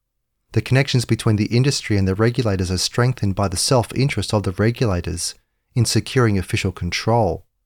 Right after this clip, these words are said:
But they are also strengthened by the self-interest of the regulated firms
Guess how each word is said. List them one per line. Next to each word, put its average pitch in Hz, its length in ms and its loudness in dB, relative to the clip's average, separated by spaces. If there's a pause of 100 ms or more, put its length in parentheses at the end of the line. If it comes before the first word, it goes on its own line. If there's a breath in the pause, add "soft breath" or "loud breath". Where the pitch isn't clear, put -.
(680)
But 120 120 0
they 123 120 4
are 120 60 4
also 151 340 4
strengthened 117 480 0
by 110 120 2
the 98 80 -2
self-interest 117 640 0
of 98 80 0
the 95 80 -2
regulated 98 560 0
firms 101 760 0